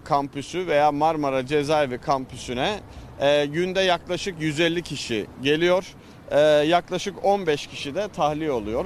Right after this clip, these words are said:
Aslında bu da Türkiye'nin içinde bulunduğu, e,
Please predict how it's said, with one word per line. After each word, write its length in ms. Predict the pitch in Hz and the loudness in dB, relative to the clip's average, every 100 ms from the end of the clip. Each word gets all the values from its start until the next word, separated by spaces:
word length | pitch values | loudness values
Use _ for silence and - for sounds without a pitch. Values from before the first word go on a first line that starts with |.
| - | 0
Aslında 520 | 147 - 175 170 165 | 0 0 -2 -2 2
bu 140 | 185 | 2
da 240 | 151 143 180 - - - | 4 2 2 -8 -20 -16
Türkiye'nin 560 | - 190 - 147 135 135 | -4 -4 2 2 2 -2
içinde 680 | 170 - 160 127 120 117 143 | -6 -2 0 2 2 2 2
bulunduğu, 720 | 151 131 123 117 131 180 | 2 4 2 2 4 4
e, 40 | 214 | 2